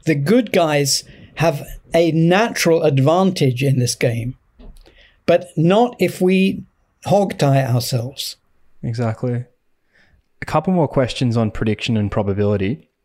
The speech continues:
Speaker 1: Yeah.
Speaker 2: Are you familiar with Phil Tetlock's research on forecasting?
Speaker 1: No.
Speaker 2: And, no? Okay.
Speaker 1: Afraid not.
Speaker 2: I'll, I'll, I'll skip over that then.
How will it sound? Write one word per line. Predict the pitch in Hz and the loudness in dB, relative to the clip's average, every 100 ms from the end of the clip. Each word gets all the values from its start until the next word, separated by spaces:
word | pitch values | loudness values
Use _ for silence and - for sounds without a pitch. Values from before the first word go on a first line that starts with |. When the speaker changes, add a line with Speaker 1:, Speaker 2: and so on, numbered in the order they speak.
| _ - | _ -4
Speaker 1:
Yeah. | 143 139 - - | -2 -2 -6 -4
Speaker 2:
Are | 147 | 0
you | 160 | 0
familiar | 175 208 175 160 | 0 0 2 2
with | 143 131 117 - - - - - | 2 0 -2 -14 -20 -20 -20 -20
Phil | - 147 131 | -2 0 0
Tetlock's | - - 135 127 - 143 | -2 0 0 0 -2 0
research | 127 - 127 131 | 0 0 0 0
on | 117 | -2
forecasting? | 120 117 135 127 - 208 214 _ - | -2 0 0 0 -2 -6 -6 _ -2
Speaker 1:
No. | 175 180 123 - - | 0 2 0 -6 -2
Speaker 2:
And, | 117 113 110 107 - - _ _ _ - | 0 0 0 -4 -10 -16 _ _ _ -4
no? | 120 147 - - | -2 -2 -6 -8
Okay. | 104 87 | -6 -4
Speaker 1:
Afraid | - - 139 139 | -4 0 2 2
not. | 131 123 - | 0 -2 -6
Speaker 2:
I'll, | - 98 | -2 -2
I'll, | - 104 101 101 - _ - | 0 0 0 -4 -16 _ -6
I'll | 110 | -4
skip | - - 117 - | -4 -4 -2 0
over | 101 101 101 101 - _ _ _ _ - | 0 0 -2 -4 -10 _ _ _ _ -8
that | 113 104 - | -2 -2 -2
then. | 110 107 143 | -4 -4 -4